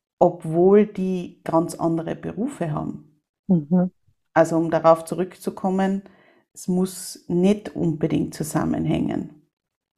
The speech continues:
Speaker 2: Wie war das bei dir? Ähm, hast du,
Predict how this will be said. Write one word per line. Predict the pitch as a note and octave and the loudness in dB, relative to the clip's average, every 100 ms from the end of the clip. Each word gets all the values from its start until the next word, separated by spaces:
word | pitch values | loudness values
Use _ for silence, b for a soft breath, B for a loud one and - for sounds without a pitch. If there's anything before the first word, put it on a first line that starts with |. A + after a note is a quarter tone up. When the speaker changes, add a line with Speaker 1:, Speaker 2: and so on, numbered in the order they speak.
| _ _ _ _ _ _ _ - | _ _ _ _ _ _ _ 2
Speaker 2:
Wie | G#3 | 6
war | G#3 | 8
das | G#3+ A3 | 8 6
bei | - G#3 | 4 2
dir? | - A3 F3+ - | 4 4 4 2
Ähm, | G3+ F#3+ F3+ F3 - - | 0 0 2 0 -4 -10
hast | - F#3+ F3 - - | 4 4 4 -2 8
du, | A3 A#3+ A#3 A#3+ | 12 12 12 8